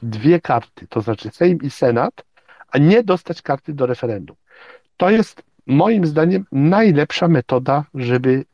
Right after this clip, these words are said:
to zrobić. I tą metodę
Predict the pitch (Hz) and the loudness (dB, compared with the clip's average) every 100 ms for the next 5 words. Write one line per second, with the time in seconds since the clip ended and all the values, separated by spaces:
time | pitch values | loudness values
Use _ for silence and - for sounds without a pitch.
0 | _ - 123 107 101 92 - - - - | _ -4 -4 -2 -10 -10 -16 -20 -16 -16
1 | _ _ _ _ _ _ _ _ _ _ | _ _ _ _ _ _ _ _ _ _
2 | - - - 196 208 160 - - 139 143 | -6 -6 -2 -2 0 -4 -12 -10 -4 -4
3 | - 147 151 156 | 0 -2 2 0